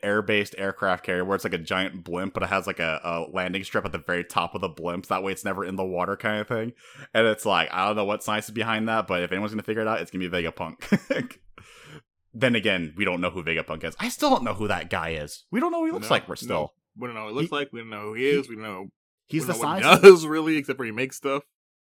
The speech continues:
Speaker 1: Yeah, he's the scientist in the shadows that apparently is not evil enough to do what Caesar Clown did in, um,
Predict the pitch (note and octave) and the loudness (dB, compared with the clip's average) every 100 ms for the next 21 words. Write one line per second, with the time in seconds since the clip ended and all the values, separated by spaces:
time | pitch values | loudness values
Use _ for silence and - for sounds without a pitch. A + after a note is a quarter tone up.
0 | - B3+ D3 G2+ D3+ D3 C#3+ D3 F3 G3 | -4 0 2 0 -6 -8 -4 -4 -4 -4
1 | G#3+ G3+ A#2+ G#2 G#2+ A#2 G#2 - C3+ C#3 | -6 -2 -2 0 -2 -2 -2 -4 -4 -4
2 | C3+ A#2 A2 G#2+ A2 B2+ - A#2 A#2 A2+ | -6 -6 -4 -4 -4 -4 -4 -2 0 0
3 | G#2 G2+ F#2+ - E2 G#2 G2+ F#2+ F2+ - | 0 -2 -6 -8 -6 -4 -2 -2 -4 -6
4 | _ - - A#2 G#2+ F#2+ - A2 G2+ G#2+ | _ -18 -8 -4 -4 -6 -4 0 0 0
5 | G2+ F#2+ E2+ F#2+ E2+ D#2+ E2 D#2+ D#2 D2+ | -2 -8 -8 -4 -2 -2 -6 -4 -4 -4
6 | D2 C#2+ C#2+ | -4 -6 -10